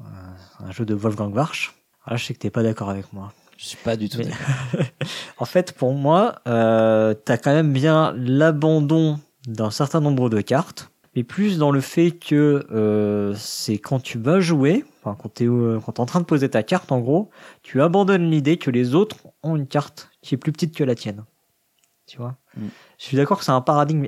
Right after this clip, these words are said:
Speaker 1: hyper différent, mais bon, on est sur des cartes, euh, qui, qu'il faut jouer dans un certain ordre,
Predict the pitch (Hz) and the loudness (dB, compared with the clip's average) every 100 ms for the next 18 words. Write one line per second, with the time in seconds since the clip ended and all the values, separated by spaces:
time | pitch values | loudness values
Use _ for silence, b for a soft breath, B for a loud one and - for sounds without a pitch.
0 | - 190 185 160 143 131 127 220 - 123 | -4 -2 0 2 0 0 -2 -4 -8 -2
1 | 110 110 113 101 104 107 104 104 110 104 | 0 0 -4 -8 -4 -2 0 -2 -4 -4
2 | 107 143 135 - - 110 107 117 110 110 | -2 -2 -2 -6 -2 0 0 -2 -4 -4
3 | 107 - 117 104 104 - - 135 120 139 | -8 -10 -10 -10 -14 -16 -2 0 2 2
4 | 131 113 110 110 123 107 113 170 190 | 4 4 2 2 -2 0 2 4 2